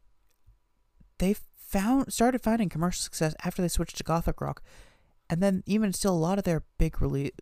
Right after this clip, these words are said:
big releases after that and popular releases still had, like, a gothic rock sound,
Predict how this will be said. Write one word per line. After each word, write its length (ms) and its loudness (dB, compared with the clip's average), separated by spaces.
big 140 -4
releases 320 -2
after 260 -4
that 180 -2
and 120 0
popular 320 10
releases 380 -2
still 480 0
had, 380 -4
like, 140 -4
a 60 -10
gothic 320 2
rock 180 -2
sound, 320 -2